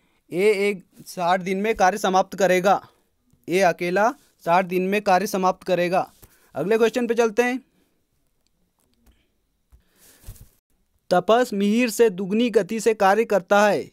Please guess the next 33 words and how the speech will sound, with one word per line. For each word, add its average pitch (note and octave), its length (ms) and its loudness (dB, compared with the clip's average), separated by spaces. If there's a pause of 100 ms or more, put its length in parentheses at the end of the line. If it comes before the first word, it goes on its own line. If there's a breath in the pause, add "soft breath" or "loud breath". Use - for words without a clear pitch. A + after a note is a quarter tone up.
यदि F#3+ 320 0
दोनों G#3+ 320 2
मिलकर, G#3 500 2 (680)
यदि F#3 260 -2
दोनों G#3+ 280 0
मिलकर G#3 340 0
किसी G#3 280 -8
कार्य G3+ 280 2
को A3 180 2
बारह F#3 320 2
दिन G3+ 220 -4
में G#3 280 -2 (440)
पूरा G#3 260 2
करे G#3+ 320 2
तो G#3+ 360 2 (880)
तपस G3 360 2
अकेले A3 380 2
उसे G#3 520 0 (360)
कितने A#3 420 -4
समय G3 300 -2
में G#3+ 200 -2
पूरा G3 300 0
कर G3 180 0
सकेगा? F3+ 500 0 (840)
तपस F#3+ 380 0
अकेले F#3 360 0
उसे G3 220 0
कितने G3 300 -4
समय F#3 260 -2
में G3+ 160 -4
पूरा F#3+ 260 -4
कर F3 180 -6
सकेगा? F3+ 500 -8